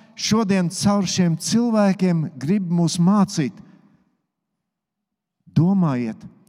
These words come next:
par cilvēkiem sev līdzās. Mēs esam tik dažādi cilvēki.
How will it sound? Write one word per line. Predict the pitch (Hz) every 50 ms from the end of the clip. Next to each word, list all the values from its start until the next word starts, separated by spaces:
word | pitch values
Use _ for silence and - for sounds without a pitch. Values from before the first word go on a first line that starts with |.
| _ _ _ _ _
par | 127 123
cilvēkiem | - - - - 135 143 170 175 170 175 175 170 - 175 170 165
sev | - - 170 165 160
līdzās. | 180 208 220 185 143 120 - - - - - _ _ _ _ _ _ _ _ _ _ _ _ _ _ _ _ _ _ _ _ _ _ _ _ _ _ _ _ _ _ _ _ _ _ _ _ _ _ _ _ _ _ _ _ _ _ _ _ _ _ _ _ _ _ _ _ _ _ _ _ _ _ _ _ _ _ _ _ _ _ _ _ _ _ _ _ _ _ _ _ _ _ _ _ _ _ _ _ _ _ _ _ _ _ _ _ _ _ _ -
Mēs | 160 175 -
esam | - - - 202 180
tik | 170 185 165 156
dažādi | 170 208 214 175 196 175 165 147 - -
cilvēki. | 208 208 208 180 127 110 95 - - - -